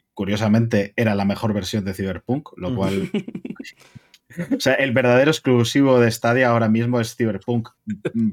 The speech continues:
Speaker 1: funcionando. <laughs> Es la, su caballo de batalla,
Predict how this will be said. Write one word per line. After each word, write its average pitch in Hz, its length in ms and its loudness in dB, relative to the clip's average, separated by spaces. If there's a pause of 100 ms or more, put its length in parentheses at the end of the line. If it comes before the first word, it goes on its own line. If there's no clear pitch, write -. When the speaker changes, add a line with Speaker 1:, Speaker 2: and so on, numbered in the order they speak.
Speaker 1:
funcionando. 123 680 -4
<laughs> - 60 -20 (640)
Es - 320 -4 (140)
la, 165 240 0 (240)
su 160 240 -2
caballo 143 320 2
de 147 80 2
batalla, 139 500 -2